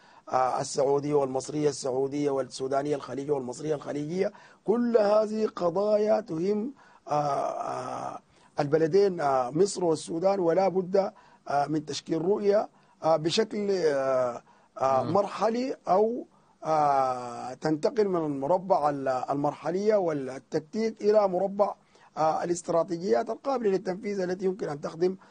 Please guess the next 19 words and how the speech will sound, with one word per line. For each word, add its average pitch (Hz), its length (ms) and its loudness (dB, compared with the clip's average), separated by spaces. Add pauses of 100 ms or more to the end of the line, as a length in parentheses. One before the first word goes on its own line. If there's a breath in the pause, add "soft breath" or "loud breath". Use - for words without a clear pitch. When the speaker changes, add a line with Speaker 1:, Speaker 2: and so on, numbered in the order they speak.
(200 soft breath)
Speaker 1:
آه، 143 320 2
علاقات 147 480 0
ال-، 131 200 -4
البلدين. 120 720 -4 (200 soft breath)
Speaker 2:
مم. 113 220 -12
Speaker 1:
آه، 120 400 -2
ويبدو، 190 800 2
آه، 139 100 0
وبرأيي 180 720 0 (360 soft breath)
يعني، 127 500 -2
آه، 117 320 -10 (200)
لا 190 240 4
بد 208 200 2
أن 175 100 0
يتجاوز 160 420 2
البلدين 131 520 -2 (360 soft breath)
مرحلة 175 420 -2
التسويف 165 440 -6
للعلاقات. 143 640 0